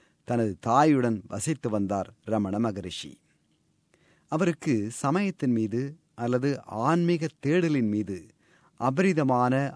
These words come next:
ஆர்வம் ஏற்பட்டது ஒரு சுவாரஸ்யமான கதை. ஒரு நாள் உறவினர் ஒருவர்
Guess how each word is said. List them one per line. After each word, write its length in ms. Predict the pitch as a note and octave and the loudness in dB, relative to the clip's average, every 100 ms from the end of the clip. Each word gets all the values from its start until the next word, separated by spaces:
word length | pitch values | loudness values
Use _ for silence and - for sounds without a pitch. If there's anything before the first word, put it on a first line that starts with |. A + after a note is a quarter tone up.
| A2 | -8
ஆர்வம் 560 | G#2 A#2+ D3+ D3+ C3+ | -2 0 0 0 -4
ஏற்பட்டது 760 | G2 A2 - A2 G2 F#2 E2 G#2 _ | -4 -6 -6 -6 -6 -8 -10 -18 _
ஒரு 200 | A#2+ A2 | -6 -6
சுவாரஸ்யமான 840 | - C3+ C#3 B2+ - F#2+ F#2 G2+ | -2 2 2 0 -6 -8 -6 -8
கதை. 320 | G2+ F#2+ D#2 _ _ _ _ _ _ _ _ - | -8 -12 -14 _ _ _ _ _ _ _ _ -6
ஒரு 160 | F3+ | -2
நாள் 380 | F3+ D#3 F#2+ F2+ _ _ _ _ | 2 0 -2 -10 _ _ _ _
உறவினர் 520 | B2+ D#3+ G3 F#3+ F3 | -2 2 2 2 2
ஒருவர் 420 | A2+ G#2+ A2 G2+ | 0 -2 -2 -4